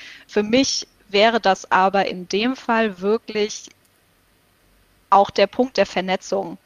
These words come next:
weil sich der so widerspiegelt. Also ein Hashtag dient dazu, auffindbar zu werden und auffindbar zu machen und dementsprechend wiederum zu vernetzen. In dem Fall dann halt im Digitalen und ich vernetze mich als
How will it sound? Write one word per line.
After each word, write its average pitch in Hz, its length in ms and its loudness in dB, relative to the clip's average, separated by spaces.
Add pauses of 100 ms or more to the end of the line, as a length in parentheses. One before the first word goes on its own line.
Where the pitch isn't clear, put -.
(380)
weil 196 320 2
sich 190 200 -12
der 196 220 0
so 190 160 -12
widerspiegelt. 160 840 -2
Also 196 160 -2
ein 190 140 -2
Hashtag - 480 -6
dient 254 280 -6
dazu, 190 540 -4 (100)
auffindbar 180 1080 0 (100)
zu - 300 -16
werden 233 520 0
und - 240 -8
auffindbar 196 560 -2
zu - 140 -12
machen 262 460 -4 (160)
und 208 360 -10 (100)
dementsprechend 202 680 -6
wiederum 196 400 -2 (500)
zu - 140 -10
vernetzen. 190 540 -4 (600)
In 196 140 -10
dem 196 180 -2
Fall 185 200 -2
dann 190 220 -4
halt 185 260 -6 (120)
im 190 200 -8
Digitalen 208 720 -2
und 190 200 -10
ich - 140 -12
vernetze 180 440 -8
mich 185 320 -8
als - 320 -10